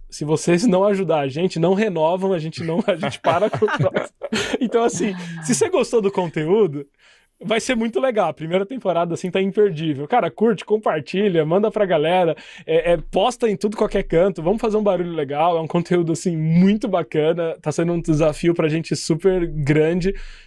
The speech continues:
Tô super feliz de dividir esse, esse papel de host junto com a Thaísa e quero muito ver vocês muitos episódios aqui com a gente. Então, ajuda a gente a renovar pra segunda temporada e não perder o nosso emprego como host. <laughs>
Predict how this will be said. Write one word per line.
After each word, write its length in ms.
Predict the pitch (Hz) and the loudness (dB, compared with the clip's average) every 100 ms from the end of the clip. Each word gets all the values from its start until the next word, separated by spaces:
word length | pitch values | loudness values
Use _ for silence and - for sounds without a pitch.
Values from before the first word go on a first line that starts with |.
| - | -4
Tô 120 | 185 | -2
super 280 | - 202 233 | 0 0 2
feliz 300 | 214 185 185 | 2 0 -2
de 60 | 170 | -4
dividir 720 | 180 185 151 147 185 233 214 | -2 -2 0 2 2 2 0
esse, 460 | 170 160 - 170 156 - - - - | 0 0 2 2 2 0 -20 -6 -2
esse 420 | 151 190 165 - _ _ - | -2 0 0 -2 _ _ -6
papel 460 | 175 - 175 190 | -6 0 0 2
de 140 | 160 165 | 0 -2
host 380 | 151 175 165 147 | 0 -2 -4 -6
junto 220 | 160 - | -6 -2
com 80 | 160 | -2
a 40 | |
Thaísa 760 | 160 139 143 165 - 185 170 - | 0 2 4 2 2 2 2 0
e 300 | 160 151 147 | 2 2 2
quero 240 | 175 165 | 0 0
muito 320 | 160 165 170 | 0 -2 0
ver 100 | 165 | 0
vocês 400 | 165 165 165 170 | 0 0 2 0
muitos 560 | 147 151 175 196 202 160 | 0 2 4 2 2 0
episódios 560 | 165 - 151 147 143 143 | 0 0 2 2 0 0
aqui 200 | 135 147 | 0 0
com 100 | 160 | 2
a 80 | |
gente. 380 | 143 131 120 131 | 2 0 -4 -8
Então, 340 | 120 143 160 185 - - - | -4 0 0 -2 -10 -12 -2
ajuda 320 | 160 196 208 | 0 2 2
a 40 | |
gente 200 | 190 196 | 0 0
a 40 | 175 | 0
renovar 420 | 202 180 165 165 | 2 2 0 -2
pra 120 | 165 | -2
segunda 320 | 170 156 156 | -2 -2 -2
temporada 520 | 160 156 147 147 160 | -4 -2 0 2 2
e 40 | 160 | 0
não 140 | 165 | 0
perder 280 | 175 156 151 | 0 0 2
o 60 | 156 | 2
nosso 300 | 196 - 180 | 0 -2 -2
emprego 400 | 151 165 165 - | 0 2 2 2
como 240 | 196 196 | 2 2
host. 280 | 165 143 | 0 -4
<laughs> 80 | 139 | -2